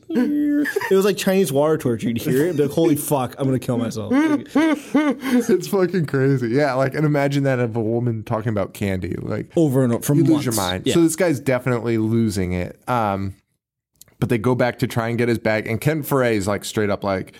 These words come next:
Speaker 2: "You're fucking with all of our lives doing this." But, um, he actually ends up just fucking with his life <laughs> 'cause, 'cause Roger gets bit twice,
Speaker 1: <laughs>
Speaker 2: uh, which I love. Again, like, I'm just like, I know I'm just, like,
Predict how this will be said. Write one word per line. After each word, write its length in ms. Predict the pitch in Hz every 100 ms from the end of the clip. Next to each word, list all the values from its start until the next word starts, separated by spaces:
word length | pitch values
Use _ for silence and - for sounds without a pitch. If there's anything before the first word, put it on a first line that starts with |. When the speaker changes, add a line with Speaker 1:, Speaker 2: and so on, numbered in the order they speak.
| _ _
Speaker 2:
"You're 80 | 127
fucking 300 | 127 185 135
with 160 | 110 - -
all 240 | 113 107
of 80 | 95
our 140 | 95
lives 360 | 92 73 76 -
doing 260 | - 62 50
this." 280 | 50 - - - _ _ _ _ _ _ _ _
But, 180 | - 95
um, 340 | 90 85 95 - -
he 100 | -
actually 180 | 107 92
ends 120 | 85
up 100 | -
just 220 | - -
fucking 240 | - - -
with 100 | 104
his 140 | 98 -
life 300 | 110 - - 226 -
<laughs> 460 | 208 - 190 147
'cause, 440 | 151 143 127 - 143 - -
'cause 140 | 147
Roger 260 | 151 156 131
gets 200 | 127 -
bit 300 | - 98 -
twice, 800 | - - 135 120 - - - - 135 113 135
Speaker 1:
<laughs> 280 | - -
Speaker 2:
uh, 80 | 139
which 180 | 156 156
I 80 | 160
love. 380 | 151 131 104 -
Again, 320 | 160 196 175
like, 200 | 120 -
I'm 140 | 156 190
just 160 | 185
like, 160 | 156 131
I 80 | 135
know 120 | 160
I'm 120 | 135
just, 280 | 113 110 -
like, 260 | 107 -